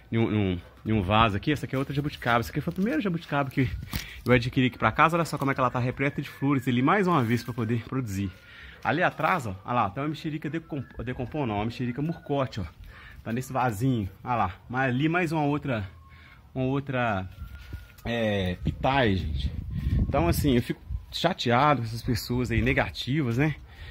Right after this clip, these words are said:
É, nem tentam, né? Ou pessoas aí que às vezes foram abençoadas, né? Então levantem a mão pro céu, agradeça a Deus que Deus proporcionou pra vocês, ó, no vaso aí, ó.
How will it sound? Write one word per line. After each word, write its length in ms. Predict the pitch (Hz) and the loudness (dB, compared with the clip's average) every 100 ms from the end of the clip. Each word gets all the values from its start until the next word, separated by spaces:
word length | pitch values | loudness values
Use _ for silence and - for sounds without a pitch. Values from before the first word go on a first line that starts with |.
| - - - | -14 -12 -4
É, 300 | 101 110 107 | 2 4 4
nem 180 | 107 151 | 6 6
tentam, 600 | - - 135 160 - 87 - | 4 4 8 8 6 -4 -6
né? 320 | 107 139 131 - - - - - - - | 2 4 4 0 -14 -20 -20 -20 -10 0
Ou 140 | 127 | 2
pessoas 520 | - 131 - 147 135 | 4 2 4 4 6
aí 120 | 123 | 6
que 80 | 131 | 6
às 120 | 123 | 4
vezes 360 | 123 127 - - - - - | 4 2 -2 -14 -20 -8 2
foram 200 | 151 147 | 6 6
abençoadas, 680 | 139 - 107 117 147 131 | 4 0 4 6 6 6
né? 200 | 139 151 | 2 2
Então 160 | 143 165 | 2 4
levantem 520 | 185 127 107 180 185 | 6 6 6 6 6
a 40 | 156 | 4
mão 140 | 160 | 4
pro 160 | 147 110 | 0 -6
céu, 420 | - 123 156 156 - - - | 2 4 4 2 -6 -20 -8
agradeça 560 | 120 123 104 139 180 143 | -2 -2 2 0 2 0
a 20 | |
Deus 300 | 107 131 - | 2 2 2
que 240 | 131 117 - - | -2 -4 -6 -4
Deus 240 | 104 135 | 0 0
proporcionou 600 | - 151 156 151 135 131 | 0 -2 0 -2 2 2
pra 140 | 135 120 | 2 -2
vocês, 340 | 101 - 139 | -2 0 2
ó, 120 | 120 | 4
no 160 | 95 101 | 2 6
vaso 340 | 107 110 107 | 10 12 10
aí, 80 | |
ó. 60 | 92 | 8